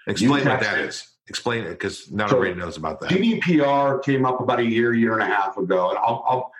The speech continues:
Speaker 2: instead of getting into technical terms, I'm gonna explain it as simple as possible. G D P R basically says the consumer has to give you permission to market to them. You can't get their name off of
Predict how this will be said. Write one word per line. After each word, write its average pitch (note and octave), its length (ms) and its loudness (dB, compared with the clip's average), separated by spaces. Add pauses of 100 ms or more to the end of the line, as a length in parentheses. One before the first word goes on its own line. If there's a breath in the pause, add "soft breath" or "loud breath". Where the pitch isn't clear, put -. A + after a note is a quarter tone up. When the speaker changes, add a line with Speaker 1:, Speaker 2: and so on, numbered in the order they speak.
(280 loud breath)
Speaker 2:
instead E3 200 0
of C#3 100 2
getting C#3 220 2
into B2+ 180 2
technical B2 480 -2
terms, G#2+ 340 -2
I'm A2+ 80 0
gonna G#2+ 80 0
explain A#2+ 420 -2
it A#2 220 -4
as F#2+ 160 -2
simple B2 440 0
as G2 160 -4
possible. G2+ 540 -2 (840 loud breath)
G A#2+ 220 2
D G3 80 2
P D#3 120 2
R C3 200 2
basically B2+ 420 2
says G2+ 460 -2
the G#2 120 -2
consumer D3+ 560 0
has B2 200 -2
to A#2 60 -8
give A2+ 160 0
you G#2 140 -2
permission G#2+ 400 -2
to G2 80 2
market G2 400 0
to F2 80 -8
them. G2+ 260 0
You F#2+ 140 0
can't A2 240 -4 (100)
get B2 220 0
their A2 140 0
name F#2+ 400 2 (260 loud breath)
off A2+ 260 2
of - 240 -2